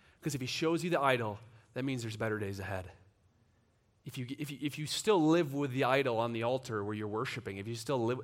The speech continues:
then you're in, you're deceived. We're deceived if, if we continue to live with the idol. So here's some signs that you might,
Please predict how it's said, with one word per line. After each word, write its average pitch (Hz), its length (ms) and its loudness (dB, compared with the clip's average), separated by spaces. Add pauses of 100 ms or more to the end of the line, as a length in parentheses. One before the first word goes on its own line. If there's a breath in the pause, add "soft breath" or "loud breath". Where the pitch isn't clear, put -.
(280 loud breath)
then 110 140 -2
you're 131 340 -2
in, 117 340 -4
you're 120 180 -4
deceived. 110 640 -4 (200)
We're 123 160 -2
deceived 123 460 0
if, 110 180 -6
if 113 160 -12
we 107 180 -8 (400)
continue 131 320 -6
to 117 80 -2
live 113 200 0
with 101 140 -6
the 101 100 -4
idol. 90 320 -6 (1300 soft breath)
So 151 100 -4
here's 170 200 4
some 151 80 -4
signs 107 320 -2
that 104 160 -2
you 113 120 -4
might, 110 220 0